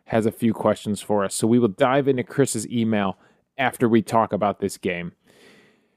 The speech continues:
Doesn't it just feel, it felt like all of last year, every time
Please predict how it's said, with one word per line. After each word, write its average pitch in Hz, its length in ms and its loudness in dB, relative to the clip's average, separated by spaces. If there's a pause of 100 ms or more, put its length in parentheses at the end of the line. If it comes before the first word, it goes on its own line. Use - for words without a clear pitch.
(100)
Doesn't 196 260 4
it 220 40 6
just 190 260 2
feel, 151 680 4 (380)
it - 80 -6
felt 208 240 4
like 185 160 4
all 151 300 6
of 131 60 2
last 123 380 -2
year, 101 180 -2
every 160 280 0
time 143 680 -2